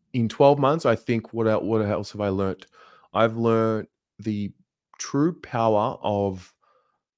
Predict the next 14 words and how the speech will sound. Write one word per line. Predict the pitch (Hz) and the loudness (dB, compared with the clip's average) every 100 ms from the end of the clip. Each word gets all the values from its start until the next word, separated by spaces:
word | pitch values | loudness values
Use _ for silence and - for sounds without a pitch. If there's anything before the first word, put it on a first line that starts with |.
| _ _ _ _ _ _ _ | _ _ _ _ _ _ _
what | 110 123 147 - | 0 2 2 0
a | 117 113 113 110 107 98 - _ _ _ _ _ _ _ _ _ _ | 0 2 2 0 -4 -8 -14 _ _ _ _ _ _ _ _ _ _
fan | - - 120 143 | -6 2 2 2
base | 170 190 226 - | 0 0 -2 -8
can | - 139 | -4 -2
do | 139 165 247 247 _ _ _ _ _ _ _ - | 0 0 -2 -10 _ _ _ _ _ _ _ 8
for | 147 156 196 220 - _ _ - | 10 12 8 2 -8 _ _ -4
and | 113 117 | 0 0
against | 107 113 139 - - - _ _ | 2 0 0 -6 -14 -20 _ _
its | 113 - 113 | -8 -4 0
own | 117 113 | 0 -2
club. | - 123 190 - _ _ _ _ _ _ _ _ _ _ _ _ - | 0 0 0 -6 _ _ _ _ _ _ _ _ _ _ _ _ -14
I, | 101 - 101 101 | -8 -4 -4 -4
I, | 107 | -8